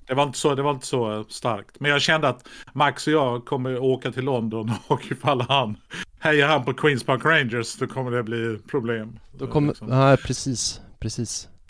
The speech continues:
Speaker 1: Nej,
Speaker 2: Ehm,
Speaker 1: så det,
Speaker 2: mm.
Speaker 1: det, i mitt fall var det inga, i mitt fall var det inga problem. Min bror, min storebror, han anmälde ju sina barn typ när de föddes till Hammarby och Färjestad och sånt där. Så att de fick inget, de fick inte välja överhuvudtaget.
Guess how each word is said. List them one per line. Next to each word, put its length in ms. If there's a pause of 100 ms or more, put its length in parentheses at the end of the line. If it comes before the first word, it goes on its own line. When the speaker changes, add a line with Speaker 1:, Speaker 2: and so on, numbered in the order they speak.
(440)
Speaker 1:
Nej, 300
Speaker 2:
Ehm, 60
Speaker 1:
så 100
det, 280
Speaker 2:
mm. 80 (200)
Speaker 1:
det, 60
i 100
mitt 220
fall 220
var 100
det 80
inga, 380
i 100
mitt 180
fall 180
var 80
det 60
inga 120
problem. 340
Min 240
bror, 440 (420)
min 100
storebror, 760
han 560
anmälde 500
ju 80
sina 240
barn 360
typ 260
när 80
de 160
föddes 800
till 260
Hammarby 720
och 120
Färjestad 840
och 60
sånt 180
där. 160
Så 120
att 220 (260)
de 260
fick 240
inget, 300
de 140
fick 100
inte 160
välja 300
överhuvudtaget. 600